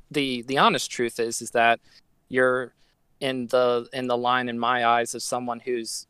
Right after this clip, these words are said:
definitely making waves out there in the, in the Smash community, in the Melee community in particular. Your videos are so well done and getting lots of views, especially on the YouTube channel, and we'll continue to plug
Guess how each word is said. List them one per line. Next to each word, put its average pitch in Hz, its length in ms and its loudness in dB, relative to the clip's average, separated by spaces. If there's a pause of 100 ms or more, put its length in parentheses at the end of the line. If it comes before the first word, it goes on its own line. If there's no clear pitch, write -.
(140)
definitely 127 800 0 (100)
making 123 380 -4
waves 120 420 6
out 117 220 4
there 117 280 2
in 113 100 -6
the, 110 300 -8
in 117 100 -8
the 113 60 -6
Smash 117 360 0
community, 117 580 -2
in 107 80 -10
the 107 60 -18
Melee 113 340 2
community 117 480 -4
in 110 100 -8
particular. 117 720 2
Your 120 180 2
videos 131 500 6
are 113 220 0 (340)
so 202 180 6
well 135 200 2
done 120 440 0
and 120 380 -2 (240)
getting 123 280 0
lots 120 280 0
of 113 120 -10
views, 123 460 -2 (440)
especially 139 420 2
on 120 100 -2
the 117 260 -2 (100)
YouTube 127 340 -6
channel, 113 460 -4 (140)
and 123 360 0 (200)
we'll 143 280 2
continue 147 440 -4
to 131 120 0
plug 131 420 4